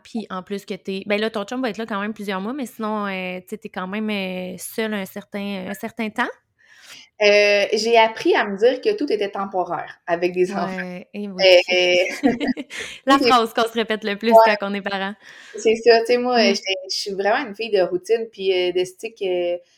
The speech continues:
Speaker 2: tu sais, je fais ça comme ça, puis là, quand ça marche
Speaker 1: Ouais.
Speaker 2: pas, ça me fâchait. Puis en étant
Speaker 1: Mm.
Speaker 2: mère, j'ai appris à me dire comme, ben, ça se peut qu'il y ait une passe qu'il se lève plus tôt le matin, euh, qu'il dorme moins le soir. Euh, fait que, tu sais, je me dis, « Je vais y aller vraiment with the flow. »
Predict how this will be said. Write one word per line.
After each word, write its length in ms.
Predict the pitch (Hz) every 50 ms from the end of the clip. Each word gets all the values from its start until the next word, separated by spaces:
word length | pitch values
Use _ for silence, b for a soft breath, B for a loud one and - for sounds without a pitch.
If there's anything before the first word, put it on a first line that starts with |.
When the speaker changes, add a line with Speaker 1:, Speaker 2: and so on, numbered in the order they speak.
| b b _
Speaker 2:
tu 80 | - 233
sais, 140 | 240 233 226
je 80 | 220
fais 80 | - 220
ça 100 | 214 269
comme 120 | 262 240 226
ça, 240 | 226 247 247 240 240
puis 120 | 240 233
là, 80 | 226 226
quand 140 | 226 214 214
ça 100 | 208 214
marche 160 | 202 196 196 190
Speaker 1:
Ouais. 100 | 196 185
Speaker 2:
pas, 100 | 220 220
ça 80 | -
me 300 | _ _ _ _ - 190 190 185
fâchait. 300 | 190 - 220 233 233 233
Puis 220 | - 220 202 196 - _ _ _ -
en 100 | 196 202 -
étant 140 | - - 254
Speaker 1:
Mm. 100 | 269 247
Speaker 2:
mère, 240 | 240 262 - 622 - -
j'ai 60 | 208 190
appris 180 | - - -
à 80 | 247 226
me 60 | 208 190
dire 220 | 208 220 226 226
comme, 260 | - 220 214 214 220 220 B B B B B
ben, 100 | 180 185
ça 140 | 185 202 196
se 60 | 196 -
peut 80 | 269
qu'il 120 | 277 247 220
y 40 |
ait 40 | 196
une 80 | 185 180
passe 300 | - 190 196 220 214 208
qu'il 240 | - 202 196 196 196
se 100 | - 196
lève 200 | 185 185 185 -
plus 160 | 190 190 -
tôt 80 | - 180
le 60 | 180
matin, 240 | 202 220 220 - 214 208
euh, 460 | 208 208 208 202 175 165 170 170 175 175 b b b b b _
qu'il 140 | _ - 190
dorme 220 | 190 180 170 185 185
moins 160 | 196 185 196 226
le 80 | 254
soir. 520 | 247 - 247 233 226 220 220 220 226 220 B B B B B -
Euh, 240 | - 175 175 175 170
fait 180 | - 208 196 -
que, 60 | 285
tu 60 | 311
sais, 40 | 311
je 40 | 294
me 100 | 233 208
dis, « 80 | 202 208
Je 40 | 220
vais 80 | 220
y 20 | 214
aller 160 | 208 226 262
vraiment 340 | 294 262 226 226 269 294 262
with 200 | 240 240 208 196
the 120 | 196 190
flow. » 360 | 190 - - 202 208 240 311